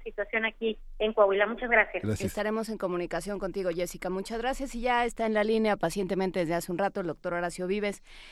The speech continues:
Speaker 3: doctor en Ciencia Política por la Universidad de Belgrano en Argentina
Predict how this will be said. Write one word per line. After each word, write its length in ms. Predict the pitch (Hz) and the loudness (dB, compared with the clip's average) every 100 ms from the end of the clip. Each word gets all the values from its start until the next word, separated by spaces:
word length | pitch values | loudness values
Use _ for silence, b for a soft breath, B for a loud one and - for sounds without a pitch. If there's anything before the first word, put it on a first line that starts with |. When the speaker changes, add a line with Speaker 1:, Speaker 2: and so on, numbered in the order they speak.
| B | B
Speaker 3:
doctor 280 | - 208 247 | -6 -2 0
en 80 | 247 | 0
Ciencia 300 | 254 240 240 | -2 -2 -2
Política 420 | 240 247 262 240 | -4 -4 -2 -2
por 120 | 226 190 | 0 2
la 80 | |
Universidad 500 | 185 190 185 170 214 | 2 2 0 0 2
de 60 | 220 | 4
Belgrano 500 | 214 196 220 226 220 | 4 4 4 6 4
en 80 | 208 | 4
Argentina 640 | 196 214 208 254 247 226 | 2 0 0 2 4 4